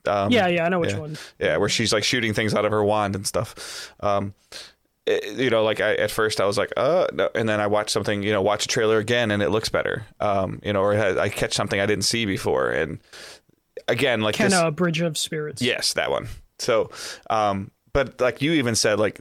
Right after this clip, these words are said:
Speaker 1: this would have been something that potentially would have been shown at a press conference and then hopefully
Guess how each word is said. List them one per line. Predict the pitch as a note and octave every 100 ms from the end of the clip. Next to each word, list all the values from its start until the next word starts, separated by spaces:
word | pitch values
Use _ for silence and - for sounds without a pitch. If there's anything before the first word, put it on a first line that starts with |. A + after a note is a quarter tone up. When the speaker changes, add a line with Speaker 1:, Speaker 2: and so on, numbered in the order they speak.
| -
Speaker 1:
this | B2 A2+
would | A#2
have | G#2+
been | A2
something | - A2 A2
that | G#2+ -
potentially | - - C#3 C#3+ B2+
would | A#2+
have |
been | A2+
shown | G#2+ B2 A2+ G#2+ G#2 -
at | G#2+
a |
press | A#2 A2
conference | - G#2 G#2 G#2+ -
and | - G#2+
then | G#2+ G#2 G2+ - _
hopefully | - C#3 A#2 G#2+ G#2